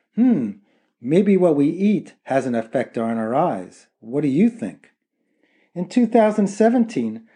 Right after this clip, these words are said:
a chemical analysis of both a cataract and a clear lens found that the cataract lenses had much, much less glutathione.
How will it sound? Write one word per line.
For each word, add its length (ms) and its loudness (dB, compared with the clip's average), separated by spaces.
a 60 -10
chemical 580 0
analysis 720 0
of 220 -18
both 180 2
a 80 -2
cataract 640 2
and 100 -4
a 60 -2
clear 320 0
lens 540 -2
found 240 2
that 120 -2
the 80 -2
cataract 600 2
lenses 560 -2
had 160 -6
much, 600 0
much 340 -2
less 400 0
glutathione. 920 0